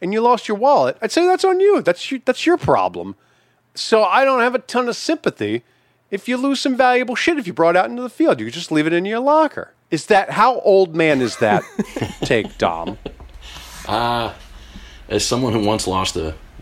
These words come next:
Speaker 3: wedding ring on the beach in Maine for
Speaker 2: Oh,
Speaker 3: being
Speaker 2: boy.
Speaker 3: dumb enough to bring it to Maine, uh, I, I have to sympathize with the players on this one, Drew. I think you're, you're incorrect.
Speaker 1: But it's a wedding ring. That's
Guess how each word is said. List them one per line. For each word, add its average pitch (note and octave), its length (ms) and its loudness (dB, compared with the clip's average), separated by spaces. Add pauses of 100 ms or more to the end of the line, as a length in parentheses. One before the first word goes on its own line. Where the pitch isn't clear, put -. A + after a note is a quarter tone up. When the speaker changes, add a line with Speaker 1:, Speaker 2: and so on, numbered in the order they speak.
Speaker 3:
wedding F2+ 380 -4
ring D#2 300 -6 (180)
on F2 140 -8
the D#2+ 80 -6
beach E2 360 -4
in D#2 160 -4
Maine F2 380 -4 (680)
for - 120 -6
Speaker 2:
Oh, G#2+ 40 -2
Speaker 3:
being F2 160 0
Speaker 2:
boy. D2+ 60 -6
Speaker 3:
dumb F2+ 200 0
enough F2+ 220 -4
to E2+ 100 -4 (400)
bring F#2 180 0
it G2 140 -2
to G#2+ 80 -6
Maine, A2 320 -2
uh, D#2+ 400 -4 (1300)
I, F2+ 240 0
I - 20 -2
have G2+ 180 -6
to G#2 60 -8
sympathize G2 500 -2
with E2+ 80 -10
the - 80 -10
players F2 380 -2
on C#2+ 120 -12
this D2+ 160 -10
one, D2+ 100 -10
Drew. D2+ 200 -8
I D2+ 80 -8
think D#2 180 -12
you're, D2+ 160 -10 (100)
you're D#2 200 -10
incorrect. D2 440 -12 (220)
Speaker 1:
But E4+ 140 4
it's D4+ 80 0
a F4+ 60 4
wedding F4+ 440 4
ring. D3 300 2
That's B3+ 260 -4